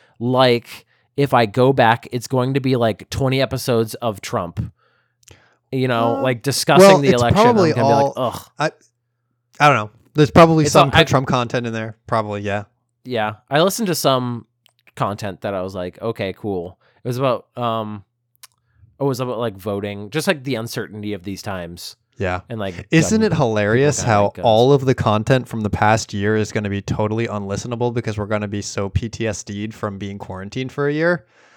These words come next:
Speaker 2: I'm
Speaker 1: Oh,
Speaker 2: never gonna
Speaker 1: absolutely.
Speaker 2: wanna listen to anything about quarantine for the rest of my life.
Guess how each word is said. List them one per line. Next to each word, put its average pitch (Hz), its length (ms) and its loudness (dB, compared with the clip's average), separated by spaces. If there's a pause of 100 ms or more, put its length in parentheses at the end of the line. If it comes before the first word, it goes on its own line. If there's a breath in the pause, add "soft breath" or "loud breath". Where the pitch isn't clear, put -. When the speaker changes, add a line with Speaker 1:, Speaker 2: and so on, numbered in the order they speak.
Speaker 2:
I'm 131 160 0
Speaker 1:
Oh, 143 120 4
Speaker 2:
never - 20 6
gonna 139 100 8 (380)
Speaker 1:
absolutely. 139 80 4
Speaker 2:
wanna 131 240 2
listen 131 280 -2
to - 180 -2
anything 127 360 -2
about 107 220 -2
quarantine 113 600 -6
for - 140 -8
the 117 100 -2
rest 117 340 -2
of 110 60 -10
my 110 160 -2
life. 98 440 -2